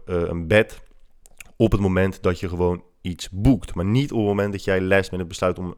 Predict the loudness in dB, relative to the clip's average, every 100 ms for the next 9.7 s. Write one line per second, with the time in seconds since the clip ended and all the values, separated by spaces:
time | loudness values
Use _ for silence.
0 | -12 -12 -8 0 0 2 2 0 -4 -8
1 | -8 -6 -2 -2 -2 -8 -8 -8 -8 -8
2 | -6 -4 -4 -4 -6 -6 -6 -6 -8 -16
3 | -20 -20 -20 -20 -20 _ -8 -4 0 0
4 | 4 6 6 6 4 2 0 0 -2 -4
5 | -6 -2 2 4 4 -2 -18 -20 0 6
6 | 6 6 4 4 2 -4 0 0 2 0
7 | 0 -2 4 8 8 6 -2 -6 -8 0
8 | 2 2 -2 -4 -4 -4 -6 2 2 2
9 | 0 -2 2 4 4 2